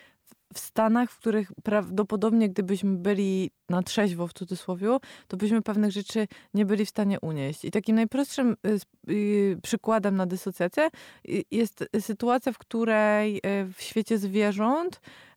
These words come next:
y, ofiara jest atakowana przez drapieżnika.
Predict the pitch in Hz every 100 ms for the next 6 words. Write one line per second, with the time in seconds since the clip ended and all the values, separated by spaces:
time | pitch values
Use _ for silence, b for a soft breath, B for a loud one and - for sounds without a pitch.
0 | - 208 214 208 202 208 208 208 208 -
1 | _ - 214 277 285 277 - - 208 233
2 | 247 247 247 220 - 214 233 - 202 202
3 | 165 - 139